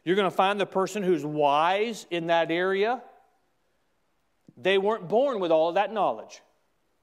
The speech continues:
But they sought it and they learned. They sought it and they learned. They sought it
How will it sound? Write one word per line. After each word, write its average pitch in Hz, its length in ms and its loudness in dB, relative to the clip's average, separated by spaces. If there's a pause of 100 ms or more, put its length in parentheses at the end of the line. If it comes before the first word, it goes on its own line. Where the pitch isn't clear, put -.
(1400)
But 139 120 -8
they 156 120 0
sought 165 460 0
it 214 180 -2
and 165 180 -6
they 165 140 -4
learned. 147 600 -4
They 135 160 -2
sought 156 460 2
it 208 160 -4
and 156 220 -8
they 160 100 -4
learned. 156 480 -4
They 127 120 -6
sought 151 440 0
it 214 140 -4